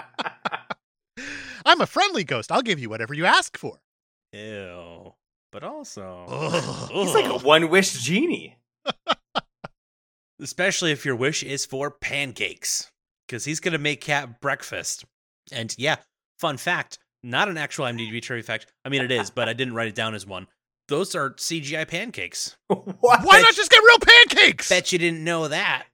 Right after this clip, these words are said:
Speaker 1: I
Speaker 3: Those
Speaker 1: didn't wanna
Speaker 3: look
Speaker 1: know that. I
Speaker 3: real
Speaker 1: didn't
Speaker 3: good.
Speaker 1: need to know that. Pancakes are probably the easiest prop in the world to make. What are they doing?
Speaker 3: Great. Now I'm gonna pause it next time and look.
Speaker 2: And you won't be able to tell.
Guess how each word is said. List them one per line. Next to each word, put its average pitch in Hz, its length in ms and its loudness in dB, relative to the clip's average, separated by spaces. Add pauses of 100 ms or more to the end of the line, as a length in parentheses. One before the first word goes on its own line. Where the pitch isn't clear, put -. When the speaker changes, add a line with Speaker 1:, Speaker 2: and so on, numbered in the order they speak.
(180)
Speaker 1:
I 370 120 6
Speaker 3:
Those 415 100 6
Speaker 1:
didn't 427 120 -2
wanna 453 220 12
Speaker 3:
look 440 80 4
Speaker 1:
know 381 100 6
that. 339 40 4
I 320 80 10
Speaker 3:
real 381 140 8
Speaker 1:
didn't 415 220 6
Speaker 3:
good. - 60 -2
Speaker 1:
need 453 140 -2 (160)
to 302 40 2
know 247 260 2
that. 160 260 -2
Pancakes 320 560 -2 (160)
are 339 140 4
probably 381 340 4
the 285 80 -6
easiest 330 440 -4
prop 294 240 2
in 349 60 -6
the 285 80 -6
world 262 140 2
to 285 80 -8
make. 330 180 -4
What 240 160 0
are 349 60 -6
they 302 80 0 (160)
doing? 269 500 -2 (300)
Speaker 3:
Great. 214 380 6
Now 180 240 6
I'm 285 120 2
gonna 269 180 4
pause 208 440 -4
it 139 100 -2
next 107 240 -8
time 127 440 -2
and 196 260 -4
look. 240 340 -2 (380)
Speaker 2:
And 131 160 -10
you 123 60 -10
won't 156 200 -4
be 165 140 -4
able 151 160 -6
to 147 80 -10
tell. 95 380 -6